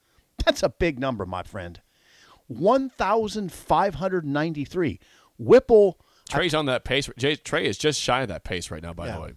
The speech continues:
Speaker 2: He is just barely shy of that
Speaker 1: Okay,
Speaker 2: pace.
Speaker 1: Whipple knows how to get him the ball. It's not,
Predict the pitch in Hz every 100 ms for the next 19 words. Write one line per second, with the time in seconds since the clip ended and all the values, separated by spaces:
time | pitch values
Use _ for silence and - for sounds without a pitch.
0 | - 127 113 - - 131 107 95 113 143
1 | 123 90 - 98 90 82 87 - 214 190
2 | - 123 190 277 302 262 196 208 214 196
3 | 208 180 123 185 160 185 151 107 147 196
4 | - 135 - 165 220 220